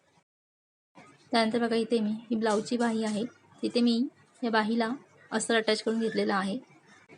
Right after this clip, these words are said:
त्यानंतर ही खालच्या साईडला मी, बॉटम लाईनला मी शिलाई करून घेतलेली आहे येलो धाग्याने. तर ती मी का घेतलेली आहे, तर तुम्हाला पुढे सांगते. तर बघा, ही सरळ बाजू आहे, तर आपल्याला इथे उलट्या बाजूने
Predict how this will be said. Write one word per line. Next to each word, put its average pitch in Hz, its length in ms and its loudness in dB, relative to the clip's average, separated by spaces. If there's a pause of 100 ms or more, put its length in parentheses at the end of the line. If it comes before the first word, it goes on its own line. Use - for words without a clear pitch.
(120)
त्यानंतर 240 340 4
ही 214 200 -2
खालच्या 226 260 0
साईडला 240 320 2
मी, 233 160 2
बॉटम 208 340 0
लाईनला 226 340 0
मी 220 200 -2 (340)
शिलाई 226 260 4
करून 233 240 2
घेतलेली 220 300 4
आहे 208 160 2
येलो 208 240 0
धाग्याने. 202 460 -4 (420)
तर - 100 -8
ती 226 60 0
मी 233 80 0
का 233 200 0
घेतलेली 220 320 0
आहे, 247 120 0
तर 247 140 -6
तुम्हाला 202 260 -2 (500)
पुढे 220 160 0
सांगते. - 560 -4 (320)
तर 220 100 0
बघा, 226 120 -2
ही 240 140 0
सरळ 214 260 4
बाजू 220 240 2
आहे, 226 220 0 (680)
तर 240 40 4
आपल्याला 220 280 4
इथे 226 180 6
उलट्या 220 280 4
बाजूने 220 320 0